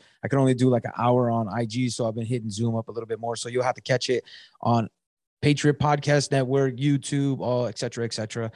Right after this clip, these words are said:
And then, yeah, I got music. I just dropped a single not too long called "They Want, uh, They Want Your Freedom." Uh, that's on all streaming platforms. Uh, Sean Chris, S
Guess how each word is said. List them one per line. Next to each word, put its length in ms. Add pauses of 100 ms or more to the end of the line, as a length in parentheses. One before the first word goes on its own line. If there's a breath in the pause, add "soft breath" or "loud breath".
(280 loud breath)
And 100
then, 120
yeah, 140
I 60
got 200
music. 340
I 80
just 180
dropped 260
a 40
single 320
not 160
too 80
long 240
called 220
"They 100
Want, 320
uh, 240
They 120
Want 220
Your 60
Freedom." 540 (360)
Uh, 140
that's 240
on 100
all 300
streaming 320
platforms. 800
Uh, 400
Sean 320
Chris, 300
S 160